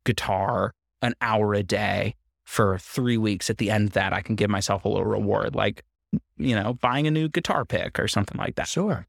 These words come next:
Speaker 1: And that helps set the habit in motion, makes it more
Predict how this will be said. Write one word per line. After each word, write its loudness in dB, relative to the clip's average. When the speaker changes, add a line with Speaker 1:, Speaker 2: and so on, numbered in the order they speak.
Speaker 1:
And 4
that 0
helps -2
set -2
the -2
habit -2
in 2
motion, 0
makes 0
it 0
more 0